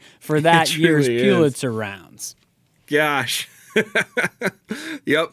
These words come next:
Speaker 2: up, up against some steep competition those years.
Speaker 1: Yeah, he'll get one one of these days. There's no,
Speaker 2: Oh,
Speaker 1: there's
Speaker 2: certainly.
Speaker 1: almost no doubt about that. David Henry Huang is one of the finest, uh, working American playwrights that,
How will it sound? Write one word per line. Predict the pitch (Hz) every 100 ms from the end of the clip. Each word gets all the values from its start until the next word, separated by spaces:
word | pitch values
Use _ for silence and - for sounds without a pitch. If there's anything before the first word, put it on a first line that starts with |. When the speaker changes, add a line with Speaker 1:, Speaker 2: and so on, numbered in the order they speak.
| -
Speaker 2:
up, | 180 185
up | 180 190
against | 175 185 185
some | 156
steep | - 202 185
competition | 190 190 160 180 190 160 131
those | 117 117
years. | 117 117 104 113
Speaker 1:
Yeah, | 139 135 101
he'll | 107 269 330
get | 196 160
one | 151 143 123
one | 123
of | 120
these | 113 107
days. | 98 95 -
There's | 143 147
no, | 160 202
Speaker 2:
Oh, | 160
Speaker 1:
there's | 135 127
Speaker 2:
certainly. | 113
Speaker 1:
almost | 240 240 156
no | 190 165
doubt | 147 139
about | 127 120 120
that. | 117 117
David | 147 156
Henry | 139 143
Huang | 127 127 127
is | 120 113
one | 120 127
of | 127 120 117 107 - -
the | 131 113
finest, | - - 151 156 156 151 - - - 139
uh, | 120
working | 120 147 - 139
American | 131 131 131 123 131 117
playwrights | - 127 120 117 117 110 -
that, | - 110 101